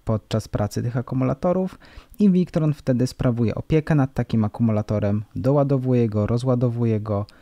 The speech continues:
dba o jego żywotność oraz ma wgrane tryby usuwania nadmiaru właśnie gazu z akumulatorów. Optimized Without Battery Life to jest tryb stworzony dla pracy Victrona z akumulatorami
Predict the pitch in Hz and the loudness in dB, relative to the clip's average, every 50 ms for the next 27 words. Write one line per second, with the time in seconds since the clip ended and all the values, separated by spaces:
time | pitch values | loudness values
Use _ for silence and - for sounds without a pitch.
0 | - _ _ - 98 117 113 131 131 127 123 120 117 110 107 107 98 107 107 110 | -20 _ _ -6 -4 0 2 4 4 4 4 4 4 2 2 2 2 0 0 2
1 | 131 139 147 - - 135 131 127 123 - - - - 113 113 107 104 - - - | 2 0 0 0 0 2 2 2 2 0 -4 -4 -2 -2 0 -2 -2 -4 -2 -2
2 | 107 104 104 101 104 - _ - - - - _ _ _ - _ _ _ _ _ | -2 0 0 -2 -4 -6 _ -18 -20 -20 -20 _ _ _ -20 _ _ _ _ _
3 | - 104 107 - - 107 98 113 113 113 113 110 104 104 104 107 _ - - 117 | -12 -12 -8 -6 -4 -2 0 0 2 2 2 2 2 0 -2 -4 _ -2 0 0
4 | 107 104 101 104 98 98 104 107 - _ _ - 110 113 - - 117 101 107 104 | 0 2 0 0 0 0 -2 -4 -8 _ _ -10 -8 -6 -2 -2 -2 0 2 2
5 | 104 104 101 98 101 101 101 98 101 98 95 92 92 90 92 95 90 87 - - | 2 2 2 2 0 0 0 0 0 0 0 0 -2 -2 -2 -4 -4 -4 -6 -6
6 | - 90 87 87 90 - _ _ _ - 92 98 92 90 - 92 87 - 90 - | -6 -4 -4 -4 -6 -8 _ _ _ -4 -2 -2 -2 -2 -2 -4 -6 -6 -8 -6
7 | - 90 87 87 87 - - - - - - _ - - - - - - - - | -4 -4 -4 -4 -4 -6 -8 -10 -10 -12 -14 _ -20 -20 -20 -20 -20 -20 -20 -8
8 | - 143 151 - - - 147 147 139 131 123 - - 120 135 156 160 165 160 165 | -4 -4 -4 -4 -2 0 4 4 6 4 4 2 0 0 0 2 2 2 0 0
9 | 165 160 160 160 156 - 165 160 160 160 156 156 160 165 - - - 113 107 107 | 0 2 0 0 2 0 0 0 2 2 2 2 0 -2 -2 -2 -2 0 0 0
10 | 101 - - - - _ - - 135 139 135 - - 135 - - - _ - - | -2 -6 -12 -18 -20 _ -6 0 0 0 0 0 -4 -14 -16 -18 -20 _ -18 -16
11 | - - - - 120 117 113 113 110 110 104 110 98 - - 117 113 107 - - | -16 -8 -4 -4 0 2 2 2 2 2 2 0 -2 0 0 2 2 0 0 -2
12 | - 101 90 - - 107 113 - - - 104 110 107 104 98 95 92 - - - | -2 -2 -2 -2 -4 -4 -6 -4 -2 -2 0 0 2 0 0 -2 -4 -6 -8 -6
13 | 104 98 98 101 101 95 95 101 104 - - 127 - - 131 127 120 113 107 - | -6 -4 -4 -2 -2 -2 -2 -4 -4 -6 -6 -6 -2 0 2 2 4 2 2 0
14 | 117 110 110 107 104 104 104 101 95 95 | 0 0 0 0 2 2 0 0 -2 -4